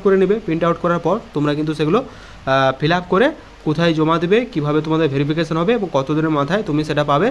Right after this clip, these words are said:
সব বলছি। দেখো প্রথমে শুরু করি যে এসটি, এসটি, ওবিসি কোটার বাইরেও জেনারেলদের জন্য কী রয়েছে। জেনারেল সাধারণত জেনারেল ক্যাটাগরি বিভক্ত করে নতুন কোটায় করা হয়েছে, যার নাম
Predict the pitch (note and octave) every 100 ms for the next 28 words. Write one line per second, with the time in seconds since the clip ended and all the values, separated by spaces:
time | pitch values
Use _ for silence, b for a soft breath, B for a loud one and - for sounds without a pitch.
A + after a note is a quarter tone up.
0 | C4+ B - A3 G#3+ D#3+ C#3+ - C3 C3+
1 | A2+ - B B - E3 G#3+ A#3+ A3+ A3
2 | E3 F#3+ G3+ F3+ F3 - A#3 A3+ G3+ G3
3 | A3 G#3 G#3 F#3+ F#3+ F3+ D3+ D3+ F#3+ F#3
4 | F#3+ F#3+ F#3+ F#3 C#3 B2+ C3 - D3 D#3+
5 | F3+ F3 F3 F3+ D3+ D#3 E3+ E3+ E3+ F3
6 | F3+ D3+ D#3 F3 F3+ F#3+ E3 A3 A#3 G#3
7 | G3 F#3+ F3+ D3 C3+ F#3 D3+ D#3+ D#3